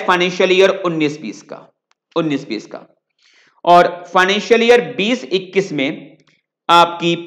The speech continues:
paid up share capital and reserve and surplus ये हैं रुपीज वन पॉइंट वन करोड़, जबकि उन्नीस बीस में paid up share capital and reserve and surplus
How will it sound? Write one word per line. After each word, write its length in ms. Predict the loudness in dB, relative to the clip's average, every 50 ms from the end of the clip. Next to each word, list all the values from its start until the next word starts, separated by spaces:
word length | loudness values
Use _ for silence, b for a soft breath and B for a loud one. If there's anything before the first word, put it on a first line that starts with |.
| -6 2
paid 260 | 4 6 6 6 6 2
up 120 | 2 0
share 260 | 0 0 2 2 2 2
capital 580 | 2 0 0 0 -2 -6 -4 -2 -2 -2 -4 -8 -10 -10 -4 0
and 240 | 0 0 0 -2 -4 -10 -12 -14 -14 -10 -4
reserve 460 | -4 -4 -2 2 4 4 4 4 0 0 0
and 220 | 0 0 0 0 -2
surplus 500 | -2 -4 -4 -6 -8 -8 -8 -10 -14 -20 -20 _ _ _ _ _ _ _ _ _ _ _ _ _ _ _ -10
ये 220 | -2 2 4 4 4
हैं 260 | 4 2 2 2 2 2 0 0
रुपीज 500 | 0 0 0 0 4 4 4 4 4 0 -2 0
वन 200 | 0 0 0 -2 -4 -2
पॉइंट 300 | 0 2 2 2 0 -2 -6 -6 -4
वन 160 | -2 -2 -2 -2 -4 -6
करोड़, 280 | -10 -10 -10 -12 -14 -18 -20 _ _ _ _ _ _ _ _ _ _ _ _ _ _ _ _ _ _ _ _ _ 0
जबकि 380 | 0 0 0 0 -2 0 0 0 0 -2 -6 -12 -20 -20 _ _ _ _ _ _ _ -2
उन्नीस 420 | 0 0 0 0 0 0 0 0 -2
बीस 280 | -4 -4 -4 -4 -4
में 240 | -4 -2 -2 -4 -4 -10 -16 -20 -20 _ _ _ _ _ _ _ _ 0
paid 220 | 2 2 4 2
up 160 | 2 0 0
share 240 | -2 0 0 0 0
capital 540 | 0 -2 -2 -2 -4 -8 -6 -6 -6 -6 -8 -10 -16 -20 -10 -6
and 420 | -4 -2 -2 -4 -6 -10 -12 -6 -4
reserve 480 | -4 -4 0 2 2 2 2 2 0
and 260 | -2 -2 -2 -2 -2
surplus 480 | -4 -4 -6 -6 -8 -10 -10 -10 -12 -16